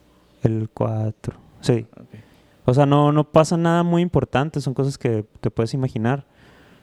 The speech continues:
Speaker 1: Pero hay, como hay acción, te entretiene, está padre.
Speaker 2: Ándale, es, o sea, sí, sí están avanzando la historia que está contando, pero la historia que está contando es un pedacitititito.
Speaker 1: Sí, ajá.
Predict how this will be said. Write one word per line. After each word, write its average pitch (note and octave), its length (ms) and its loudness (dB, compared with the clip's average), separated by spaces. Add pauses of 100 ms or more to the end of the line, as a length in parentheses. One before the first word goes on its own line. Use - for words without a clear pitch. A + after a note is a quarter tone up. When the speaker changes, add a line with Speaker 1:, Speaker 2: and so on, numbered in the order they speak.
(280)
Speaker 1:
Pero A2 1300 4
hay, A#2+ 180 0
como A#2+ 240 2
hay A2 80 4
acción, E3 460 2
te - 80 -2
entretiene, A2 440 -2
está A2 160 -8
padre. A2 300 -8 (580)
Speaker 2:
Ándale, D3+ 360 -8
es, D3 140 -10
o C#3+ 120 -10
sea, D3 120 -6
sí, E3 300 -10 (2000)
sí - 180 -8
están G#3 360 -6 (260)
avanzando D#3+ 680 -8
la E3+ 100 -8
historia C#3 420 -10
que C#3 60 -20
está A#2 180 -12
contando, A2+ 440 -10
pero A2+ 180 -10
la A2+ 40 -10
historia C#3+ 240 -8
que D3 60 -18
está - 140 -14
contando C#3+ 400 -12
es C3+ 140 -14
un C#3 120 -10
pedacitititito. B2+ 1300 -12
Speaker 1:
Sí, F3+ 260 4
ajá. B2 560 2